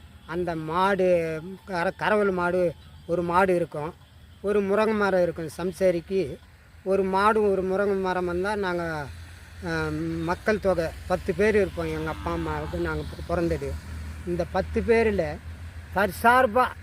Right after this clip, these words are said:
சாப்பாட்டுக்குன்னு கஷ்டம் இல்லாத நாங்க பயிர், உ-,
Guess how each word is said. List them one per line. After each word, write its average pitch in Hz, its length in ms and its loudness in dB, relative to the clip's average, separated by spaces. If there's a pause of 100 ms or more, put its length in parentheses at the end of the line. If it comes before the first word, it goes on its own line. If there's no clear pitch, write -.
(120)
சாப்பாட்டுக்குன்னு 220 800 2 (300)
கஷ்டம் 202 280 -2
இல்லாத 202 480 2
நாங்க 175 220 -2 (100)
பயிர், 185 320 2 (800)
உ-, 180 120 2